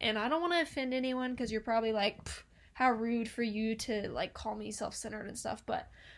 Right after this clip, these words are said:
I don't know, how much of your life revolves around you?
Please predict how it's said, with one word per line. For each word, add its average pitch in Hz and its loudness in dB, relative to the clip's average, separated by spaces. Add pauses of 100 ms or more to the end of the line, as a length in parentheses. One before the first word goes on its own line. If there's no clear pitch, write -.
(140)
I - 2
don't 349 4
know, 370 2
how 240 -2
much 359 0
of 285 0
your 247 4
life 269 2
revolves 220 0
around 208 -4
you? 220 0